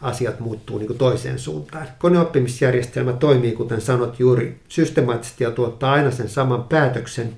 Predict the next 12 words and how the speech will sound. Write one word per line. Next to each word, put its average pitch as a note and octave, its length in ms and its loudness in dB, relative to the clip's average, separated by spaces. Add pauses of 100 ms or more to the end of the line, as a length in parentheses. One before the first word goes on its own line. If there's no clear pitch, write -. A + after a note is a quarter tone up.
mut B2+ 120 -6
sit D3+ 180 0
se C#3+ 120 -2
saattaa C3+ 380 0
jäädä, C#3 240 2
niinku, C#3 180 -2
jälkeen D3 600 2
vaikkapa G#2+ 340 -8
yhteiskunnallisesta A2 840 -6
keskustelusta, - 840 -8
kehityksestä - 680 -4
tai, A2+ 320 -6